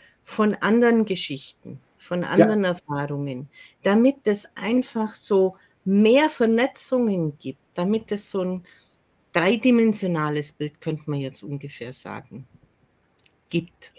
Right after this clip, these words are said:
Speaker 1: und nicht nur diese eine Richtung. Und, und dieses, wann schwingt mein Körper wie an, wenn der Gegenüber mit dem spricht? Und es ist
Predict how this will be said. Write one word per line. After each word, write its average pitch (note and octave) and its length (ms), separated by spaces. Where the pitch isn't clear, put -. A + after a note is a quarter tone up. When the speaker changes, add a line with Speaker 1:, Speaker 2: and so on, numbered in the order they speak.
Speaker 1:
und F#3 240
nicht A3+ 260
nur G#3 100
diese G3 500
eine F3 440
Richtung. C#3 640
Und, F3+ 320
und F3+ 400
dieses, F3+ 520
wann A3 540
schwingt - 640
mein F3 300
Körper A3+ 720
wie G#3+ 500
an, F#3+ 480
wenn A3+ 560
der F3+ 160
Gegenüber G3 840
mit F#3 320
dem E3+ 260
spricht? - 720
Und A3 200
es A#3 180
ist - 220